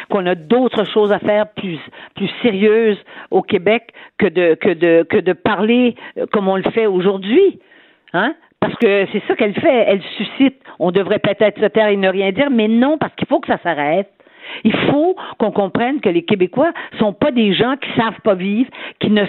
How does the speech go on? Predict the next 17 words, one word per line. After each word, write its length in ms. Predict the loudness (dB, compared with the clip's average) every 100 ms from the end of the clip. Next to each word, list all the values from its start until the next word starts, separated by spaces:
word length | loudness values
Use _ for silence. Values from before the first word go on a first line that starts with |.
| -2
savent 280 | -2 -6 -4
pas 140 | -4
se 100 | 0 -4 -2
comporter, 760 | -2 0 0 -2 -4 0 0 0 -10 -4
qui 100 | -4
comprennent 500 | 0 -2 0 -2 -2
pas 240 | -4 -6 -2
que, 220 | -2 0
que, 220 | 0 -2 -4 -14 -4
qu'une 180 | -2 -2 0
fonction 560 | 0 -2 -4 0 2
élective, 680 | 2 0 -2 -2 4 4 4 0 -14 -14 -6
ça 120 | -6 -6 _
commande, 580 | 0 2 2 0 -2 -4 -8 -14
euh, 40 | -14 -2
des 220 | -2 -2 0
comportements 800 | 0 0 -4 0 0 2 0